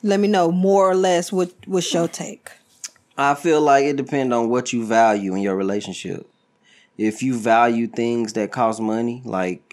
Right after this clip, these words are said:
Speaker 2: if you value taking trips or you value going shopping and buying stuff, then sure.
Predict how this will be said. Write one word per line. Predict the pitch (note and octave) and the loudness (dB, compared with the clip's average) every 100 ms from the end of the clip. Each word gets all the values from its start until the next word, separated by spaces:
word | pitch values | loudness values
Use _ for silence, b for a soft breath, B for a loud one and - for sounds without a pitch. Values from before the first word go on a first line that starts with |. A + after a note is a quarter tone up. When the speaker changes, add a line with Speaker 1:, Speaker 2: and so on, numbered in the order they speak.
| - | -10
Speaker 2:
if | A2 G2+ | -8 -8
you | A2+ A2+ | -10 -6
value | A2+ A2+ A2+ A2 | 0 2 0 -4
taking | - B2 B2 A#2 | -6 -4 -4 -6
trips | - - A#2+ A#2+ - - - - _ _ _ _ _ _ | -6 -4 -2 -2 -4 -10 -14 -16 _ _ _ _ _ _
or | - G2+ F#2+ F#2 | -4 -2 -2 -2
you | G2 A2+ | -4 -6
value | A2 A#2 A2+ G#2+ G#2+ | 0 2 2 0 -4
going | A2+ A2+ G#2 | -2 -2 -2
shopping | - A2+ A2 A2+ A#2 A2+ G#2+ | -4 -2 -2 -2 -6 -6 -6
and | F#2+ | -6
buying | G2+ G#2+ A#2+ A#2+ | -4 -2 -2 -4
stuff, | - B2+ B2 A#2+ | -6 -6 -6 -6
then | A#2+ A#2+ | -6 -4
sure. | - C3+ C3+ - | -6 -6 -6 -8